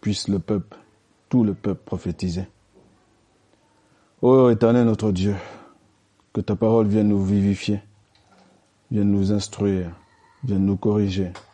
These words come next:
nous consoler, nous édifier. Merci Père. Nous avons encore un long chemin devant nous.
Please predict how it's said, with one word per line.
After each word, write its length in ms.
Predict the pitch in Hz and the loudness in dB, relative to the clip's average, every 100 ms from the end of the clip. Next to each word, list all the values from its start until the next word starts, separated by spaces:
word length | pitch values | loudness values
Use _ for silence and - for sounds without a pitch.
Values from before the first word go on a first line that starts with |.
| _ _ _ _ _ | _ _ _ _ _
nous 120 | 98 | -6
consoler, 580 | 92 214 101 104 95 87 95 _ _ _ _ _ _ _ | -2 -4 -2 -4 -4 -6 -10 _ _ _ _ _ _ _
nous 260 | 101 92 107 | -6 0 0
édifier. 520 | 95 95 - 90 82 _ _ _ _ _ _ _ _ _ _ _ _ _ _ _ _ _ _ _ _ _ _ _ | 0 -2 -6 -10 -12 _ _ _ _ _ _ _ _ _ _ _ _ _ _ _ _ _ _ _ _ _ _ _
Merci 400 | 110 104 - 101 | -4 -4 -4 -6
Père. 360 | 87 85 76 85 _ _ _ - - _ _ _ _ _ | -6 -10 -12 -16 _ _ _ -20 -20 _ _ _ _ _
Nous 100 | 101 | -4
avons 240 | 101 101 98 | -2 0 0
encore 260 | 98 104 | 0 0
un 60 | 101 | 0
long 160 | 107 | 0
chemin 320 | 104 110 101 92 | -2 -2 0 0
devant 260 | 90 87 | -4 -4
nous. 140 | 85 | -8